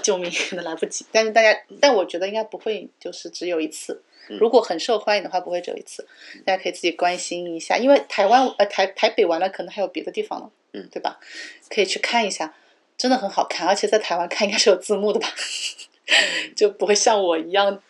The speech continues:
Speaker 1: 台词全靠猜。<laughs> 好尴尬，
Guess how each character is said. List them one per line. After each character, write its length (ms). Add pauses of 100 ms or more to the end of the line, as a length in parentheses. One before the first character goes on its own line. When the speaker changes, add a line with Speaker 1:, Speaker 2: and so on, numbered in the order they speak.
(140)
Speaker 1:
台 240
词 220
全 280
靠 220
猜。 460 (320)
<laughs> 480
好 80 (120)
尴 240
尬， 120